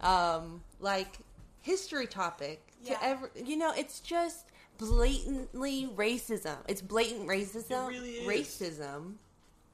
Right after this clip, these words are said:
Speaker 1: And it's just lies. It's l-, actual
Speaker 3: Mm-hmm.
Speaker 1: lies.
Speaker 3: All of
Speaker 2: There's,
Speaker 3: it.
Speaker 2: there's a great book called, um, Chasing the Scream by Johann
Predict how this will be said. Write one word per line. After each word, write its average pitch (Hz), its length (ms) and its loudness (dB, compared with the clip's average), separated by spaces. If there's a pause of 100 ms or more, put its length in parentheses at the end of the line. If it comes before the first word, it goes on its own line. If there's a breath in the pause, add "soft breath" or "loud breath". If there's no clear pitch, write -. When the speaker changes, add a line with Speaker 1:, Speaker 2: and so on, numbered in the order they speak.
(180)
Speaker 1:
And 233 180 -2
it's 254 240 -6
just - 580 -6 (340 soft breath)
lies. 220 880 -2 (320 loud breath)
It's 220 220 2
l-, 220 120 -6 (140)
actual 208 520 6
Speaker 3:
Mm-hmm. 190 40 -4 (320)
Speaker 1:
lies. - 320 -2 (100)
Speaker 3:
All 139 180 -2
of - 100 -6
Speaker 2:
There's, 107 120 -12
Speaker 3:
it. - 60 -14 (240)
Speaker 2:
there's 285 160 -12
a 294 60 -10
great 285 320 -12
book 320 180 -6 (160)
called, 247 540 -6 (220)
um, 220 280 -10 (180)
Chasing 254 400 -14
the 349 80 -12
Scream 233 560 -12 (200)
by 233 240 -8
Johann 269 600 -10